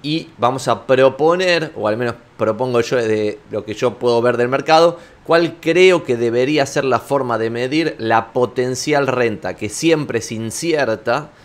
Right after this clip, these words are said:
y vamos a jugar un juego de probabilidad. Nunca sabemos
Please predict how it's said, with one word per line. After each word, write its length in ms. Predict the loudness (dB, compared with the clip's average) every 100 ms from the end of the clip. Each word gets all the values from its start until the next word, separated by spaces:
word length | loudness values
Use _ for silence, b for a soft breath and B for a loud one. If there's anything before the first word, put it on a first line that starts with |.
| B -6
y 60 |
vamos 240 | -4 -4 -6
a 60 |
jugar 260 | -4 -4 -4
un 80 | -6
juego 240 | 0 0
de 100 | 0
probabilidad. 880 | -2 -2 0 2 0 0 2 2 0
Nunca 380 | -6 -6 -4 -4
sabemos 420 | -2 -2 -2